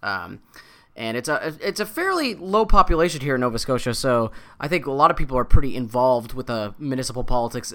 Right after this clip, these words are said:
and the, uh, provincial politics just 'cause it's so hard to avoid 'cause there's so few people.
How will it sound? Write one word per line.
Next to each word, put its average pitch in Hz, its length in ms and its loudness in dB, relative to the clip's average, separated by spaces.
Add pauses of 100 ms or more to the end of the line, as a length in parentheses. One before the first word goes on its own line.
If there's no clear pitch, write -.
and 127 320 -4
the, 110 380 -4
uh, 104 440 -6 (280)
provincial 131 380 -2
politics 117 480 -4
just - 180 -10
'cause 113 140 -12
it's - 280 -10
so 180 200 -6
hard 131 160 -4
to 117 100 -4
avoid 127 340 -4
'cause 110 140 -12
there's 107 100 -10
so 123 140 -8
few 117 160 -10
people. 110 400 -10